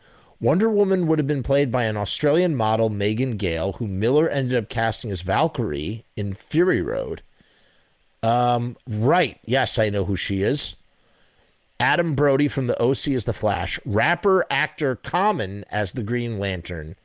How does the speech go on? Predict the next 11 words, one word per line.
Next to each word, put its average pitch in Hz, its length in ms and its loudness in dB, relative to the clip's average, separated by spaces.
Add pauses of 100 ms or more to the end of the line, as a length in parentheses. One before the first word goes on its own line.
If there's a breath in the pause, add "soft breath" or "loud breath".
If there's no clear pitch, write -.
(500 soft breath)
Santiago 156 1120 2
Cabrera 117 920 2
from 107 240 -4
T 156 220 0
V's 135 240 -2
Heroes 95 600 0
as 104 240 -8
Aquaman. 92 640 -4 (520 soft breath)
Here 175 240 2
we 156 120 2
go. 95 360 0